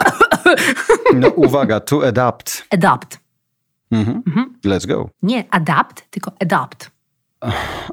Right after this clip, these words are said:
Speaker 2: Adapt. No jeszcze raz.
Speaker 1: Adopt.
Speaker 2: Adapt.
Speaker 1: O,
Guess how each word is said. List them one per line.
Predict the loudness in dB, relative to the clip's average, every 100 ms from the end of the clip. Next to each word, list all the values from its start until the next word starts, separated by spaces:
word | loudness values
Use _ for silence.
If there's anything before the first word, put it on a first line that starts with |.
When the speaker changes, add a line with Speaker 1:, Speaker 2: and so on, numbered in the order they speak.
| -6
Speaker 2:
Adapt. | -2 -2 -4 -8 -16 -18 _ _ _ -20 _ _ _ _ _ _
No | -2
jeszcze | 0 0 -2
raz. | -2 -6 -18 _
Speaker 1:
Adopt. | -2 0 -2 -8 -20 _ _ _
Speaker 2:
Adapt. | -2 0 -2 -4 -16 -20 _ _ -4
Speaker 1:
O, | -4 -6